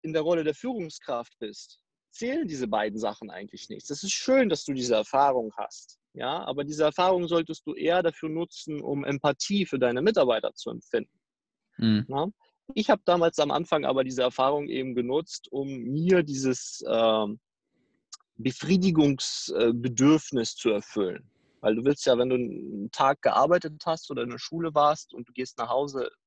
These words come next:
Speaker 1: willst du ja schon irgendwie so das Gefühl haben, okay, du hast heute was gemacht, du hast was gerissen, ne? So dieses Erfolgsgefühl.
Speaker 2: Ja.
Speaker 1: Und, äh, damals, als ich Führungskraft geworden bin, habe ich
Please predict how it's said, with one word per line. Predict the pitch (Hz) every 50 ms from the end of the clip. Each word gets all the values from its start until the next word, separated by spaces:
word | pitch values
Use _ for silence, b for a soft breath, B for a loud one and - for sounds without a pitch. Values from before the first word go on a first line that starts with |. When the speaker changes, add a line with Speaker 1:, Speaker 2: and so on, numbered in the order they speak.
| _ _
Speaker 1:
willst | - 139 143 - -
du | 135
ja | 127
schon | - - - 160 151 147 -
irgendwie | 131 139 143 139 139 135 127 123
so | 123 127 127
das | 127 131 131 -
Gefühl | - - - - 151 147 135
haben, | 135 123 120 123 123
okay, | 120 - 139 131
du | 123 113
hast | 113 120 - -
heute | - 120 -
was | - 113 - -
gemacht, | - 117 117 127 131 123 - _ _
du | 113 110
hast | 110 - -
was | 120 - -
gerissen, | - 123 110 - 143 - - - - 107 - -
ne? | 147 170 160
So | 131 110
dieses | - 113 117 117 - 120
Erfolgsgefühl. | 110 - - 135 143 143 - - - 127 - - - - - - _ _ _ _ B B B B B B B B B B
Speaker 2:
Ja. | - 110 107 104
Speaker 1:
Und, | - 131 135 135 131 131 131 131 131 127 127 127 - - _ _ _ _ _ _ _ _ _ _ _ _ _ _ _ _ _ _ _ _ _ _
äh, | - 113 120 123 123 127 - - - _ _
damals, | - 139 151 175 208 214 208 202 - - - -
als | 156 151 -
ich | 170 160 - -
Führungskraft | - 170 175 180 185 - - 160 170 - -
geworden | 160 143 143 151 156 165 160 170 165
bin, | 170 160 160 156
habe | 156 156 151 147
ich | 147 147 - -